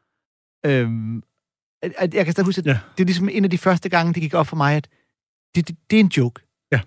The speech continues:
Speaker 1: Altså, at, at, at jeg begyndte at, at regne ud, at matematikken i det, at der er en joke her, fordi de kan ikke have sagt et fly, fordi at det skal være en fly, et, et, et fartøj, hvor man ved, der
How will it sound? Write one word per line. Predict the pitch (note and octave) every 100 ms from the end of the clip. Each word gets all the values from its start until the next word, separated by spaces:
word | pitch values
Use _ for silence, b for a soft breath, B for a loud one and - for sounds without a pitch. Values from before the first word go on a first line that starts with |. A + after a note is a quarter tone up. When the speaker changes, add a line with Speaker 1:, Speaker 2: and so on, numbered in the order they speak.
| _
Speaker 1:
Altså, | D#3+ D3 F#3+
at, | D#3+
at, | - E3 -
at | E3 D#3+
jeg | D3+
begyndte | D#3+ G3+ G3+
at, | - -
at | C#3+
regne | C#3+ C#3 C#3 D3
ud, | D#3 G3
at | D3+ - -
matematikken | D#3+ D3 D3 - F#3+ F3
i | E3+
det, | D#3+
at | C#3 _ _ _ -
der | D3
er |
en | C3+
joke | F3+ G3+ -
her, | F3+
fordi | - D3 D#3 C3 _ _ _ _ _ _ _ _ -
de | D#3
kan |
ikke | A3
have | A3+
sagt | G#3 D#3
et | D3
fly, | - G#3+ F#3+
fordi | - F3+ E3+ D#3 - _ _ _ -
at | - - _ _ _ _ -
det | F3
skal | - G3 G3+
være | F#3+
en |
fly, | - F#3+ G#3
et, | E3
et, | F3 E3 D#3 E3+
et | D#3
fartøj, | F3 F#3+ F#3 F#3+ F3+
hvor | E3
man | D#3 D#3 C#3
ved, | F#3+ A3
der | F#3+